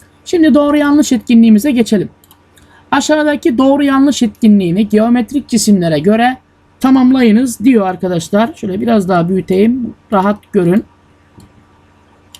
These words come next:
Birinci cümlemiz arkadaşlar ne diyor? Kare prizmada küpte olduğu gibi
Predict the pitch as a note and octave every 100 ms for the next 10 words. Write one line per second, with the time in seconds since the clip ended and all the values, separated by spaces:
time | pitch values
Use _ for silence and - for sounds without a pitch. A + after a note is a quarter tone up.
0 | _ _ _ _ _ _ _ _ _ _
1 | _ _ _ C#4 D#4 D4+ C4 C#4+ D#4 -
2 | A3+ A3+ G#3+ G#3+ G#3+ - G3+ G3+ F#3+ F3+
3 | A3+ A#3+ C4+ D4+ A3+ G#3 G#3 - _ _
4 | - E4+ F4+ - C4+ A#3 G#3+ G#3+ F#3+ F#3
5 | A3 _ _ _ _ _ _ _ - D4+
6 | - - F4 D#4 D4 A#3 D#4 D4+ B3 G#3
7 | G#3